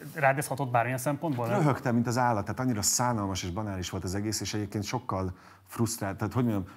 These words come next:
Speaker 2: rosszabb volt bejárni úgy dolgozni, hidd el, hogy, ö, hogy a, az igazgatódat és mindenkit buziznak,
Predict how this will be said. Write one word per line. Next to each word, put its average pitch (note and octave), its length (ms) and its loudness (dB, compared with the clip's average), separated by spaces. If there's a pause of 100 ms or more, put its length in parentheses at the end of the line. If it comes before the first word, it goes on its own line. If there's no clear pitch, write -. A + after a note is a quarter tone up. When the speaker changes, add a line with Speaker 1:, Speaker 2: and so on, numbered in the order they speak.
(140)
Speaker 2:
rosszabb B2 380 4
volt G2 140 0
bejárni F#2+ 320 0
úgy F#2 140 0
dolgozni, F#2+ 500 0
hidd F2+ 240 -2
el, F#2 220 -2 (280)
hogy, F#2 380 0
ö, F#2 200 4 (800)
hogy F#2 300 0
a, F#2 260 2
az F#2+ 120 0
igazgatódat F#2+ 640 0
és - 120 -4
mindenkit F#2+ 500 -2 (680)
buziznak, F#2+ 720 0